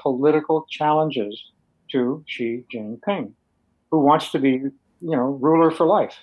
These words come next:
So, uh, you know, even if you look at the past, I mean, here's another example. Um, I know that <clears throat> Made in China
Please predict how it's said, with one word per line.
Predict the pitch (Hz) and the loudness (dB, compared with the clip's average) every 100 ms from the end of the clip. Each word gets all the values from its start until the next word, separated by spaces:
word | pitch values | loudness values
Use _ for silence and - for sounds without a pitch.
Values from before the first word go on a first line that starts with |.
| _ _ _ _ _ _ _ _ _ _ | _ _ _ _ _ _ _ _ _ _
So, | 160 156 151 143 - _ _ _ _ _ 185 | 2 4 4 2 -2 _ _ _ _ _ -2
uh, | 160 143 139 135 - _ _ _ _ _ _ _ _ - - | 2 4 4 2 0 _ _ _ _ _ _ _ _ -12 -6
you | 175 | -2
know, | 156 131 - _ _ _ _ - | 0 -2 -6 _ _ _ _ -4
even | 202 247 214 | 2 4 4
if | 190 | 4
you | 185 | 4
look | 180 208 | 4 4
at | 190 | 4
the | 165 | 0
past, | - 196 151 143 | 2 2 2 2
I | |
mean, | 156 143 | -4 -4
here's | 143 226 190 | 0 0 2
another | 170 180 165 143 | 2 4 4 2
example. | 127 147 147 151 - 113 107 - | 0 -2 0 -2 -2 -4 -6 -4
Um, | 147 135 135 - _ _ _ - | 0 2 0 -4 _ _ _ -2
I | 160 | 2
know | 170 214 185 | 4 6 6
that | 147 131 _ | 4 0 _
<clears throat> | - | -6
Made | 147 127 170 185 | -2 2 4 4
in | 160 | 2
China | - 165 160 147 135 | 2 2 4 2 0